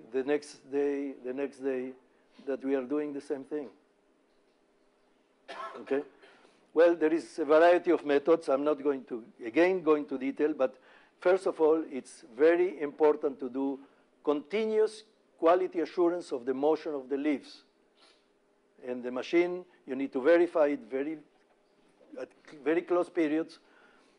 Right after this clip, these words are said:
that your, that the, the M L C is performing according to the specifications or the quality control program that you had. You need to, you, and you are able, in most systems, you are able to have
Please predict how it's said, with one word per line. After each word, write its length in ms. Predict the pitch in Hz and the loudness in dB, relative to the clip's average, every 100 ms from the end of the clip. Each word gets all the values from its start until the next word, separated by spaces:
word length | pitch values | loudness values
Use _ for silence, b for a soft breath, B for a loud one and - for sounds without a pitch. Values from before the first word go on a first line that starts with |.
| b _ 123 | b _ 0
that 220 | 135 135 - | 0 0 -12
your, 360 | 135 135 139 143 - _ _ _ _ _ _ _ 117 | -2 2 2 0 -6 _ _ _ _ _ _ _ -6
that 200 | 127 131 - 131 - | -2 -2 -4 -18 -8
the, 140 | 127 - - 233 - | -8 -10 -16 -14 -6
the 220 | 127 123 151 | -6 -2 2
M 160 | 170 | 2
L 100 | 185 | 2
C 300 | 175 185 156 | -2 0 0
is 140 | 135 - | -2 -4
performing 760 | 143 - 190 196 202 202 208 _ _ _ _ _ _ _ _ - | -6 0 2 2 2 -4 -6 _ _ _ _ _ _ _ _ -8
according 480 | 131 - 151 147 147 | -6 4 4 4 -2
to 260 | 147 135 131 | -4 -6 -4
the 100 | 123 | -6
specifications 960 | - 135 - - - 170 170 170 147 | -8 -14 -12 -10 -2 -2 -2 -8 -10
or 120 | 123 113 | -12 -12
the 120 | 117 | -12
quality 380 | - 143 139 123 | -4 -4 -4 -12
control 320 | 123 113 131 | -14 -8 -8
program 400 | 139 127 117 117 | -4 -6 -6 -8
that 120 | 107 | -14
you 120 | 110 | -12
had. 140 | 104 - _ B B B B B - | -14 -16 _ B B B B B -8
You 120 | 139 | -4
need 220 | 156 190 | -2 -4
to, 100 | 208 - | -6 -8
you, 220 | 156 165 | -2 -2
and 240 | - 156 156 | 0 -2 2
you 100 | 170 | 4
are 140 | 165 | 4
able, 480 | - 185 185 151 160 | 2 0 0 0 0
in 120 | 139 | -2
most 240 | 156 185 | -2 -4
systems, 500 | - 170 - 185 196 151 | -2 -4 -2 -6 -6 -6
you 160 | 143 | -4
are 120 | 135 | -2
able 280 | 151 175 180 | -2 -2 -4
to 340 | 156 143 135 135 b b b b - | -4 -6 -6 -8 b b b b -10
have 280 | 160 170 | 2 2